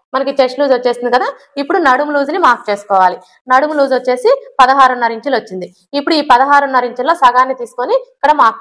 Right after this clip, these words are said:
చేసుకోవాలి. పదహారున్నర ఇంచుల సగం అంటే ఎనిమిది పావు ఇంచులు. ఇప్పుడు ఈ ఎనిమిది పావు ఇంచుల్ని ఇక్కడి నుంచి ఇలా mark చేసుకోవాలి. ఇలా mark చేసుకున్న తర్వాత ఇప్పుడు hip loose ని mark చేసుకోవాలి. hip loose వచ్చేసి ఇరవై ఒక్క ఇంచులు వచ్చింది. ఇప్పుడు ఇరవై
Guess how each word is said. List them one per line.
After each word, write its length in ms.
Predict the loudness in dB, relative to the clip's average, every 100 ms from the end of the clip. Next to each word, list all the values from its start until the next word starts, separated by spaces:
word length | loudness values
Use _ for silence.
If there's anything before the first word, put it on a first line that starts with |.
| -8
చేసుకోవాలి. 460 | -4 0 0 0 -4 _ 0
పదహారున్నర 500 | 2 4 2 2 -2 -4
ఇంచుల 220 | -2 -2 0
సగం 220 | 0 0 -2
అంటే 180 | -2 -4 -4 -10 _ _ _ _ _ _ _ _ _ _ _ -2
ఎనిమిది 260 | 0 0 0 2
పావు 180 | 2 0
ఇంచులు. 240 | -6 -8 -8 -16 _
ఇప్పుడు 180 | -6 -2
ఈ 40 | 0
ఎనిమిది 260 | 0 -2 0 2
పావు 160 | 2 0
ఇంచుల్ని 300 | -6 -4 -4
ఇక్కడి 220 | 0 0 0
నుంచి 220 | -4 -4 -4 -4 _ 2
ఇలా 100 | 4 4
mark 180 | 0 -2
చేసుకోవాలి. 500 | -6 -2 2 2 0 -6 _ _ _ _ _ _ -2
ఇలా 100 | 0 2
mark 180 | 0 0
చేసుకున్న 280 | -6 -4 -2 0
తర్వాత 300 | 2 2 0 -2 -8 _ -8
ఇప్పుడు 180 | -4 -2
hip 160 | -2 -2
loose 180 | -2 0 0
ని 60 | 2
mark 180 | 2 0
చేసుకోవాలి. 480 | -10 -2 2 2 0 -8 _ -12
hip 180 | -10 -2
loose 160 | 0 0
వచ్చేసి 340 | 0 -2 0 0
ఇరవై 180 | 2 2 0
ఒక్క 180 | -4 -6
ఇంచులు 200 | -4 -6
వచ్చింది. 280 | -6 -12 -16 -18 _ _ _ -4
ఇప్పుడు 200 | 0 2 2
ఇరవై 220 | 2 2